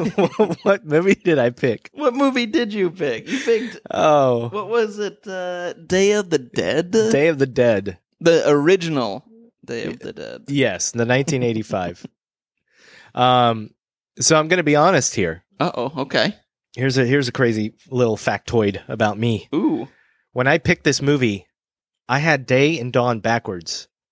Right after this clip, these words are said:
Speaker 1: In my mind, Day of the Dead was the second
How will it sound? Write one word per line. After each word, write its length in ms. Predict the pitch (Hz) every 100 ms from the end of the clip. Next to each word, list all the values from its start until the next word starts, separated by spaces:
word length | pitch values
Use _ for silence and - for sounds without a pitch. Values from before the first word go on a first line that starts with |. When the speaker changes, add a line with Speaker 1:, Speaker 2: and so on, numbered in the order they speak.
| _
Speaker 1:
In 100 | 123
my 160 | 123 127
mind, 560 | 139 131 131 104 104 101 _ _ _ _ _
Day 140 | 131 147
of 100 | 135
the 80 |
Dead 280 | 123 120 117
was 200 | 117 117
the 140 | - 107
second 720 | - 147 131 123 107 -